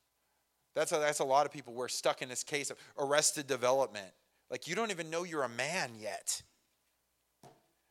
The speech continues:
How, how on earth are you gonna be a man of God? You don't even know you're a man yet. You know, I, I just turned forty,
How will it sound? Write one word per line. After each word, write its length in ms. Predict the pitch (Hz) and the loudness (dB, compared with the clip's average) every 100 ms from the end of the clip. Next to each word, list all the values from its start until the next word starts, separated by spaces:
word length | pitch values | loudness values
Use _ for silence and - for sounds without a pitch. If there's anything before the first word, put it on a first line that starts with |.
| - | 0
How, 160 | 160 | 4
how 220 | 190 175 202 | 6 6 6
on 80 | |
earth 200 | 190 190 | 4 0
are 20 | 196 | -2
you 60 | |
gonna 140 | 175 160 | -4 -2
be 100 | 165 | -2
a 60 | |
man 260 | 139 143 160 | 2 4 4
of 140 | 131 | 2
God? 360 | - 151 147 113 | 4 6 6 2
You 60 | |
don't 160 | 147 175 | -4 -2
even 160 | 156 147 | -4 -4
know 120 | 151 | -4
you're 180 | 156 139 | -2 -2
a 40 | |
man 340 | 127 139 160 | 2 4 4
yet. 260 | 139 110 95 _ _ _ _ _ _ _ _ _ - | 0 -6 -8 _ _ _ _ _ _ _ _ _ -6
You 100 | 135 | 0
know, 120 | 151 | 4
I, 220 | 160 156 160 | 8 6 6
I 60 | |
just 160 | 156 139 | 2 2
turned 220 | - 175 | 0 0
forty, 600 | - - 160 170 131 110 | -6 0 4 4 2 -6